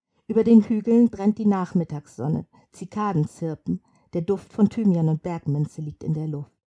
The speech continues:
Ein hoher Meldeturm aus Holzfachwerk überragt die Landschaft. Auf einer Terrasse am Hang des Hügels erstreckt sich das Fundament eines Landhauses. Ein junger, in einen roten Vorarbeiterrock gekleideter Mann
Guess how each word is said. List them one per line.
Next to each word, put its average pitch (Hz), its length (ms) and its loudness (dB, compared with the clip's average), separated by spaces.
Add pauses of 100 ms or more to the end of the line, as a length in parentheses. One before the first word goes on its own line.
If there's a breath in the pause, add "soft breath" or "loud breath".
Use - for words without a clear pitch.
(460)
Ein 185 160 4
hoher 214 220 4
Meldeturm 190 760 2
aus - 280 -8
Holzfachwerk 170 840 -10
überragt 160 500 -8
die 175 40 -6
Landschaft. 165 520 -2 (640 soft breath)
Auf 151 120 -8
einer 185 280 2
Terrasse 185 760 -6
am 175 180 0
Hang 175 220 -2
des - 260 -12
Hügels 208 360 -6 (240 loud breath)
erstreckt - 400 -10
sich 208 120 -8
das - 180 -10
Fundament 170 600 0
eines 190 300 -4
Landhauses. - 760 -6 (760 soft breath)
Ein 165 200 6
junger, 220 440 4
in 185 160 0
einen 175 200 2
roten 185 380 -4
Vorarbeiterrock 196 960 -8
gekleideter 185 640 -8
Mann 156 300 0